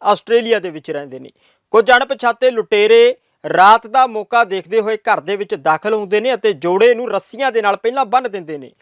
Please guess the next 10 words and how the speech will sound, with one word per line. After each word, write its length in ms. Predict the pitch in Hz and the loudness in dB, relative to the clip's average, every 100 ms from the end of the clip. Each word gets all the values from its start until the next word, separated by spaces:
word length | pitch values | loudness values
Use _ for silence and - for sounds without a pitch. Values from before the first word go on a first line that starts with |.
| _ | _
ਲੁਟੇਰਿਆਂ 520 | 175 185 233 254 285 269 | -2 4 6 6 6 4
ਨੇ 200 | 247 247 | 0 -2
ਹਰਬੰਸ 540 | 208 175 202 220 - | -2 2 2 2 -8
ਕੌਰ 360 | 240 226 226 220 | -4 0 0 2
ਦੇ 100 | 240 | 0
ਉੱਤੇ 460 | 196 - 220 233 - 151 | 0 2 4 2 -2 -10
ਜਾਨਲੇਵਾ 720 | 131 196 208 247 208 196 226 | 2 6 6 4 -4 -2 0
ਹਮਲਾ 440 | 214 147 185 233 254 | 0 -4 0 2 2
ਵੀ 120 | 240 | 0
ਕੀਤਾ, 420 | 226 208 - 226 | -14 -4 -2 -2